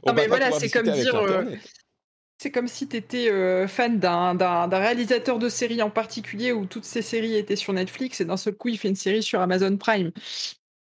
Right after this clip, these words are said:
Speaker 2: Bon, bah, ça, ça, ça peut arriver.
Speaker 1: <laughs> Laissons
Speaker 2: Il
Speaker 1: les
Speaker 2: faut,
Speaker 1: gens
Speaker 2: il faut être
Speaker 1: vivre.
Speaker 2: prêt à l'accepter.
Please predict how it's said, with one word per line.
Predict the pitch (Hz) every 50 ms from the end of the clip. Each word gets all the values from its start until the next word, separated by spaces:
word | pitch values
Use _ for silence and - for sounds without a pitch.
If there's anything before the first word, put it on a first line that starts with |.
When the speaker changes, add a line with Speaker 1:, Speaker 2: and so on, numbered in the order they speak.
| _ _ _ _
Speaker 2:
Bon, | 208 247 220 180
bah, | 170 160 160 151 147 151 147 135 143 147 139 143 135 120 85 92
ça, | - - - -
ça, | - - - 175
ça | - - 196
peut | - - 214
arriver. | 240 285 302 233 175 160 170 269 - -
Speaker 1:
<laughs> | - - -
Laissons | 113 120 127 - - 151 143
Speaker 2:
Il | 135
Speaker 1:
les | 127
Speaker 2:
faut, | 113 -
Speaker 1:
gens | 117 113
Speaker 2:
il | 104
faut | 107
être | 107
Speaker 1:
vivre. | - 98 101
Speaker 2:
prêt | 92 240 226
à | 202
l'accepter. | 202 - - - 214 - - 285 285